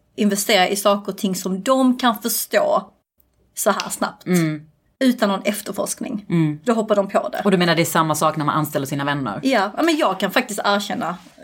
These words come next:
Speaker 1: nu när jag söker en praktikant att jag letar lite efter någon som påminner mig själv.
Speaker 2: Mm.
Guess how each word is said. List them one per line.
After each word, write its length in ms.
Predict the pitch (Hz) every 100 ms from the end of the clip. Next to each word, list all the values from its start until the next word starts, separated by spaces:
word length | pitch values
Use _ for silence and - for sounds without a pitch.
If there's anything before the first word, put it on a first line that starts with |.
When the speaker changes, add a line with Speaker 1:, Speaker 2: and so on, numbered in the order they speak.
| -
Speaker 1:
nu 180 | 226 196
när 80 | 196
jag 180 | 185 170
söker 260 | 165 175
en 60 | 180
praktikant 680 | 175 - 202 - - - - _ _ _ _ _ _ _ _
att 200 | 240 254
jag 100 | 226
letar 340 | 220 240 -
lite 220 | 202 208
efter 160 | 202 202
någon 120 | 185
som 220 | 180 196
påminner 340 | - 190 185 185
mig 120 | 196
själv. 240 | - - - - _
Speaker 2:
Mm. 360 | 175 160 147